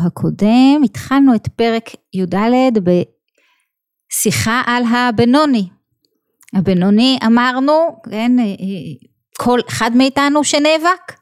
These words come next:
שמשתדל לבחור נכון כאן ועכשיו,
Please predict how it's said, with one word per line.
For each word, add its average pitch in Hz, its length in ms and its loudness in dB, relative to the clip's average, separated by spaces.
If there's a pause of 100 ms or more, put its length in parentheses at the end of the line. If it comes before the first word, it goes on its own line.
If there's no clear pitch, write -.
(320)
שמשתדל 226 960 0 (680)
לבחור 214 600 0
נכון 262 500 0 (540)
כאן 269 200 0 (120)
ועכשיו, 208 500 -4